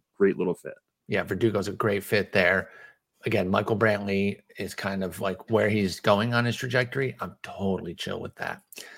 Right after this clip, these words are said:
Speaker 2: Seiya Suzuki signs with the Cubs. We did talk about that and kinda gave,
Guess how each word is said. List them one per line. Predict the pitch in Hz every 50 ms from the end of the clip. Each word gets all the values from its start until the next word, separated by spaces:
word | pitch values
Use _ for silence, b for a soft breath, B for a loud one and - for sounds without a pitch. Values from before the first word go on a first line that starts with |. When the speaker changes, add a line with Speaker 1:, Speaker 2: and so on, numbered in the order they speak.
| B B B B
Speaker 2:
Seiya | - - 139 143 139
Suzuki | 117 123 123 143 131 - -
signs | - 131 120 117 104
with | -
the | - 117
Cubs. | - 123 113 98 -
We | 107
did | 98 - 110 101 98
talk | - - 110 101 101 -
about | 101 101 95 92 - -
that | - 92 95 95 95 92 -
and | - 95
kinda | - 95 92 92 92
gave, | - 98 101 95 92